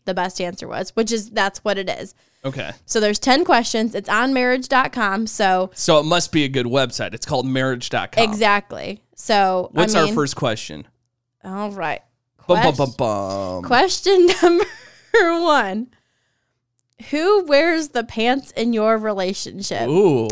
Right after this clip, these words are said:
Speaker 2: who
Speaker 1: The
Speaker 2: does it?
Speaker 1: woman, the man, you both do, or you don't know because it really doesn't matter?
Speaker 2: Well, first of all, what happens if it's a same-sex couple?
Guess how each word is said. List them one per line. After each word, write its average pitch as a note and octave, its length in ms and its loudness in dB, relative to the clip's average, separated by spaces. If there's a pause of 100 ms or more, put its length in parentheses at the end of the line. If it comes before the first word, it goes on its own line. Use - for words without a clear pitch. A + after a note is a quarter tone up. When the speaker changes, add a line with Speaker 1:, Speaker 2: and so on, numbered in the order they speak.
(120)
Speaker 2:
who D3+ 120 -4
Speaker 1:
The G#3 60 0
Speaker 2:
does G3+ 420 2
it? C4 40 2
Speaker 1:
woman, G4+ 340 2 (240)
the A#3 260 -4
man, A3 560 0 (380)
you A3 180 -10
both C4 460 2
do, G3+ 380 -2 (340)
or A3+ 60 -8
you A3 160 -2
don't A3+ 340 4
know A#3 280 4
because A#3 360 -4
it - 120 -6
really G3+ 340 -4
doesn't F#3+ 420 -6
matter? C3 520 -8 (1200)
Speaker 2:
Well, C#3+ 140 0
first B3+ 340 -2
of C3+ 100 -4
all, A#2+ 160 4
what G#3 100 2
happens E3+ 440 0
if C#3 120 -2
it's C3+ 180 -8
a G2 80 -10
same-sex D3 720 -4
couple? C3+ 520 -6